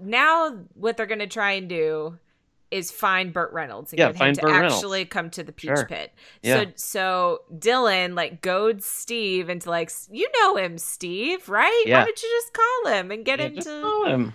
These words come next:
Speaker 1: just get him to come over here?" So then Steve is trying to call his publicist. He can't get a hold of anybody. And <laughs> finally he calls his mom.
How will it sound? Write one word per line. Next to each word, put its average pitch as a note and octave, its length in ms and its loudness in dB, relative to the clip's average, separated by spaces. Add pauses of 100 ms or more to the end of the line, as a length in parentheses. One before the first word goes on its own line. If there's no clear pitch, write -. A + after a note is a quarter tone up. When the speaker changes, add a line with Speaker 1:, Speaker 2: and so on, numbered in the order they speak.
(160)
Speaker 1:
just - 200 -14 (120)
get G4+ 120 -8
him G#4 140 -6
to G4+ 60 -6
come G#4 180 -6
over F#4 200 -4
here?" F#3 160 0
So A3 200 -2
then C4+ 220 -2
Steve A3 680 -2
is F3+ 320 -10 (460)
trying C#4+ 320 6
to C4 100 2
call A3 240 6
his - 140 0
publicist. B3 680 0
He F#3 60 -10
can't G3 300 -10
get F#3 120 -4
a F3 60 -2
hold G3 340 -6
of E3 80 -6
anybody. G3 640 0
And G#3 180 -4
<laughs> - 0 -
finally D#4 580 4
he C#4+ 80 -4
calls F#3+ 360 -2
his F#3 160 -8
mom. E3 540 -4